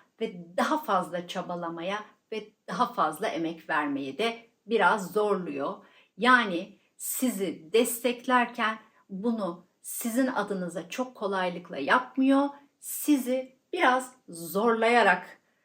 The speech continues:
sizi biraz sınırlarınızı zorlamaya iterek, e, farklı şeyler denemeye,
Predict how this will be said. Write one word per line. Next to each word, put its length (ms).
sizi 440
biraz 420
sınırlarınızı 1400
zorlamaya 680
iterek, 680
e, 360
farklı 400
şeyler 600
denemeye, 800